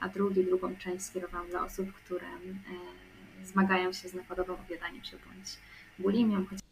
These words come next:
Dziennik Zmian jest po prostu takim czterotygodniowym programem samodzielnej pracy, ale głównie po to, aby zacząć działać, żeby postawić ten pierwszy krok,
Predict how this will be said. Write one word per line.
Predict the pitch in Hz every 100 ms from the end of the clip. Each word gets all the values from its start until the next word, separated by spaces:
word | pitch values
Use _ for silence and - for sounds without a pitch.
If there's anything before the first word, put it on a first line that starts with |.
| - 285
Dziennik | 285 262
Zmian | 254 254 240
jest | 214
po | 190
prostu | 196 202 196 196 190
takim | 196 - 196 190
czterotygodniowym | - 208 196 190 185 190 190 190
programem | 196 185 - 190 190
samodzielnej | - 196 190 190 190 196
pracy, | - 277 247 226
ale | 214 208 208 -
głównie | 247 240 220
po | - 226
to, | 220 -
aby | 196 196 202 202 196 -
zacząć | 208 214 - 202
działać, | 196 196 220 254 269
żeby | - -
postawić | - 196 214 208
ten | 202 196 196
pierwszy | 220 220 214
krok, | - 240